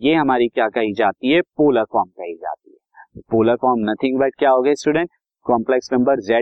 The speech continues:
is equal to, हमारा यहाँ पे क्या था? Z is equal to a plus iota b। इसकी पोलर फॉर्म हमारी क्या आ गई? पोलर फॉर्म में हम लिखेंगे R is equal to cos theta plus sin theta,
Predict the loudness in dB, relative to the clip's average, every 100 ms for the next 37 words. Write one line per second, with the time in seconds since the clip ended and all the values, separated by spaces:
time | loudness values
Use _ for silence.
0 | 0 0 -2 0 0 0 0 0 0 2
1 | 2 0 0 -2 -2 0 -2 0 0 0
2 | 0 0 0 0 2 0 _ _ _ _
3 | _ _ _ _ _ _ _ 0 2 4
4 | 2 2 2 2 0 -12 -4 0 2 2
5 | 2 2 0 -2 -16 -8 -8 -2 -2 2
6 | 2 2 2 0 0 0 0 0 -2 0
7 | 0 0 -4 0 0 0 0 -4 -2 -4
8 | -2 -2 -2 -2 0 0 0 0 0 0
9 | -2 -4 -2 -2 -2 -2 2 2 0 _
10 | _ _ 0 2 2 0 -2 -6 -6 0
11 | 0 0 2 2 0 -4 -2 -2 -6 _
12 | _ -20